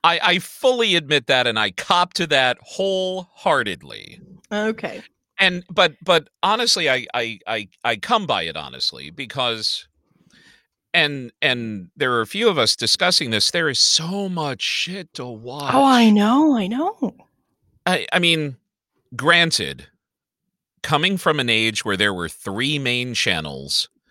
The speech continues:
Speaker 1: and a U H F channel, yes, that, that younger me was wishing the day that we have what we have now. So
Speaker 2: <laughs> Yeah.
Speaker 1: I'm not spitting in its eye.
Speaker 2: And you were
Speaker 1: But
Speaker 2: lucky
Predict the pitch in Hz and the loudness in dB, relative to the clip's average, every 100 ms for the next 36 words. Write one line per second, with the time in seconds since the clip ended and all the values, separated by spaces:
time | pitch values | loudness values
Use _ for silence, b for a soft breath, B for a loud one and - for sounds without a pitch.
0 | b b _ 104 104 92 82 113 113 104 | b b _ 0 2 0 -2 -2 0 0
1 | - 92 95 - 127 123 143 151 156 _ | 0 -2 -2 -2 0 0 0 -4 -6 _
2 | _ _ _ _ _ _ _ _ - 85 | _ _ _ _ _ _ _ _ -10 0
3 | 117 92 - - - - 82 117 139 170 | 2 2 0 -2 -4 -18 -2 2 2 0
4 | 117 117 123 90 107 120 139 160 151 160 | 0 2 2 0 2 2 0 -4 -4 -6
5 | 165 175 _ _ _ - - 123 120 110 | -6 -8 _ _ _ -20 -10 0 2 2
6 | 107 104 156 147 139 110 92 92 92 78 | 0 -2 0 2 0 -2 -6 -2 -2 -2
7 | 62 60 - _ _ _ _ _ 101 98 | -6 -10 -14 _ _ _ _ _ 0 0
8 | 92 98 90 98 92 98 87 87 80 87 | 0 -4 0 2 2 0 -4 -6 -6 -6
9 | 76 - 226 - - 202 196 - 123 127 | -4 2 2 2 -2 2 2 4 2 4
10 | - - - 170 151 135 104 90 - 113 | 4 4 2 2 2 2 0 0 2 2
11 | 85 50 50 _ _ b b - 220 254 | 0 -2 -12 _ _ b b 0 4 4
12 | 320 330 269 285 - 285 | 4 2 4 4 4 2